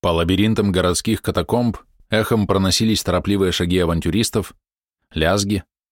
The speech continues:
глухие удары и мерзкое хихиканье зеленых монстров, что их преследовали. Освещая пространство факелами, юные авантюристы щитами сдерживали натиск гремлинов, в то время как Небор и Лютер расчищали путь.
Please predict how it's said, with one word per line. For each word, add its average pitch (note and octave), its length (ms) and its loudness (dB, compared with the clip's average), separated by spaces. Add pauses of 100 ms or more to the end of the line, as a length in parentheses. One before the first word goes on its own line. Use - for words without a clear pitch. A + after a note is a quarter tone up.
(160)
глухие E2 460 0
удары F2+ 420 0
и - 20 -2
мерзкое F2 420 -2
хихиканье F2+ 560 -2
зеленых E2+ 460 -2
монстров, F#2 400 -2
что - 120 -4
их F2+ 160 -4
преследовали. D#2 600 -6 (1200)
Освещая F#2+ 540 0
пространство F#2+ 640 0
факелами, G2+ 480 0
юные G2 340 0
авантюристы F#2+ 560 0
щитами G2 420 -2
сдерживали F2 480 0
натиск F2 380 -2
гремлинов, E2+ 580 -2 (380)
в - 80 -14
то F#2+ 100 2
время F#2+ 240 2
как F2+ 160 -2
Небор F#2+ 360 2
и F2+ 40 2
Лютер A#2 460 0
расчищали G2 640 -2
путь. - 340 -10